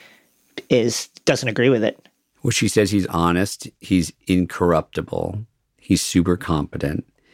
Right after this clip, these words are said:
Speaker 2: You know, part of the thing that Asimov is dealing with in The Story of the General is what happens when you have a strong general and a weak emperor.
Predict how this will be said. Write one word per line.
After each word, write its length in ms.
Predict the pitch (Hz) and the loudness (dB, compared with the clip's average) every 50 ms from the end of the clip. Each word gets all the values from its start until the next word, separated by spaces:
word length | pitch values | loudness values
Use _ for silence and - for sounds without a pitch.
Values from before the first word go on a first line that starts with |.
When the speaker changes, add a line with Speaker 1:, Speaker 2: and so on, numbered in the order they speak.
| _ | _
Speaker 2:
You 140 | - - 90 | -2 0 2
know, 280 | 85 78 73 73 78 78 - _ _ _ _ _ _ _ _ _ _ | 2 0 -2 -4 -6 -8 -16 _ _ _ _ _ _ _ _ _ _
part 160 | - - 92 | -2 0 0
of 60 | 90 85 | 0 0
the 40 | |
thing 180 | - 98 87 82 | 0 0 0 2
that 80 | 78 76 | 2 2
Asimov 440 | 78 80 76 85 87 80 76 76 | 0 0 -2 -2 -2 -2 -2 -2
is 100 | 78 78 - | -4 -8 -6
dealing 340 | - - 82 80 80 78 76 | -4 -2 0 0 0 0 0
with 420 | 76 71 71 67 - - - - _ _ _ _ _ | 0 -2 -2 -4 -6 -14 -20 -20 _ _ _ _ _
in 580 | 82 82 78 76 73 71 71 71 73 78 82 - - _ _ | 0 0 2 2 2 0 0 -2 -2 -6 -8 -14 -20 _ _
The 80 | - 85 | -10 -8
Story 240 | - - 85 80 78 | -2 0 2 2 2
of 40 | 71 | 0
the 60 | - | -2
General 540 | - 76 73 71 71 71 73 - - - - - - | -2 -2 -2 -2 -2 -4 -6 -10 -12 -14 -16 -4 0
is 340 | 78 76 71 71 - - - - _ _ _ _ | 2 2 2 2 -2 -8 -14 -18 _ _ _ _
what 220 | 82 85 - - | 0 2 2 0
happens 600 | - - 85 82 - 87 80 76 71 67 - - - | 0 -2 -2 -2 -2 -2 0 0 -2 -2 -4 -8 -12
when 280 | - 92 90 82 78 80 | -10 -4 -2 0 0 2
you 140 | 78 76 71 | 0 -2 -2
have 420 | 76 78 78 71 71 71 71 - - _ _ _ _ _ _ | -2 0 0 0 0 -2 -4 -6 -12 _ _ _ _ _ _
a 40 | - | -4
strong 360 | - - - 87 82 80 80 | -2 0 0 2 2 2 0
general 420 | - - 82 78 73 73 71 71 - | 0 0 0 0 0 0 -2 -2 -2
and 100 | 80 78 | -2 -2
a 40 | 73 | 0
weak 220 | 78 76 73 - | 0 0 0 0
emperor. 540 | 76 71 69 - 71 - - - - 90 - | -2 -2 -2 -2 -4 -4 -4 -6 -8 -12 -16